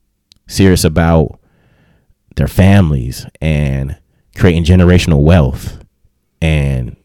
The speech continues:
being positive. There was no issues. The whole weekend, twenty thousand black people came together over a three, four day span in Atlanta.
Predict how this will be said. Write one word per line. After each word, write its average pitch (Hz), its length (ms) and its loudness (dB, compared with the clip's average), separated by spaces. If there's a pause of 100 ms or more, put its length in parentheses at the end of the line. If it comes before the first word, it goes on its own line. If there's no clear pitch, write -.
being 82 240 2
positive. 78 920 -2 (440)
There 101 100 4
was 98 160 4
no 107 220 4
issues. 87 560 2
The 78 80 2
whole 107 200 6
weekend, 113 260 2
twenty 117 200 2
thousand 113 380 0
black 104 240 0
people 87 240 -4
came 98 260 0
together 90 500 2 (720)
over 87 320 4
a 80 60 2
three, 104 340 2
four 104 240 4
day 92 220 2
span 82 580 0 (140)
in 95 100 2
Atlanta. 85 640 0